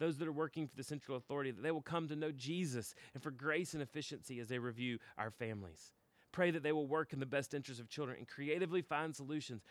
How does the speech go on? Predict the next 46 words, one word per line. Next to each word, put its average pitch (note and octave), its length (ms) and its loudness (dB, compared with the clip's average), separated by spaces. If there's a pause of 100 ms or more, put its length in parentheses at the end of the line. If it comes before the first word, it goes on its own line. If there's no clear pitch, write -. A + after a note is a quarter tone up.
(140)
for C#3 100 -2
many E3+ 400 2
political C#3+ 560 -2
issues B2 320 -4
that G#2 140 -8 (100)
hurt C#3 260 -2
the B2 120 -6
adoption G#2+ 400 -6
process. F2+ 640 -12 (400)
And A#2+ 80 -6
pray D3 220 4
that C3+ 100 6
our A#2+ 80 4
relationships A#2+ 800 -2
will G#2+ 80 -8
grow A#2 320 2
with G2 160 -8
directors G2 560 -2 (240)
and A2 120 -2
workers A2 460 2 (180)
at - 140 -8
private G2+ 300 -2
homes. - 480 -10 (380)
Let's A#2 200 2
pray. D#2+ 280 -10 (180)
Lord, C3+ 240 6
we E3+ 80 6
know C#3 240 8
that A#2 140 -2
you C#3 100 0
love C3 300 2
the A2 80 -12
country A#2+ 320 -6
of G#2+ 80 -10
Colombia. A#2 500 -4 (480)
Father, C3 200 6
we C#3 120 4
have A2 100 2
seen C#3 380 0
evidences A#2+ 560 -2
of A2 120 -4
the A#2+ 60 -4
ways A#2 440 0
that G2+ 120 -10
you B2+ 260 -2
have A2+ 260 -4